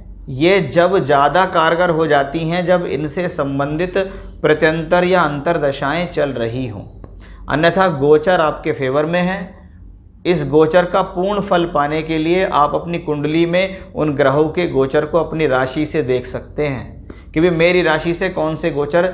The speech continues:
कहाँ बताए, उनका मेरे जीवन पे क्या असर होने वाला है। तो ये था मेरा आज का विषय कि कैसा होगा जुलाई, अगस्त, सितंबर का महीना मकर राशि वालों के लिए।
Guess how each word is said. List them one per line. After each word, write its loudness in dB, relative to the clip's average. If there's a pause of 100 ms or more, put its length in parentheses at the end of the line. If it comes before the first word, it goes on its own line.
(240)
कहाँ 2
बताए, 2 (380)
उनका 0
मेरे 0
जीवन -2
पे -2
क्या -2
असर -4
होने -6
वाला -8
है। -12 (1300)
तो 2
ये 4
था 6
मेरा 2
आज 0
का 0
विषय 0
कि -4
कैसा 2
होगा 2 (800)
जुलाई, 2
अगस्त, 0
सितंबर -4
का 0
महीना -2 (400)
मकर 2
राशि 0
वालों -4
के -6
लिए। -12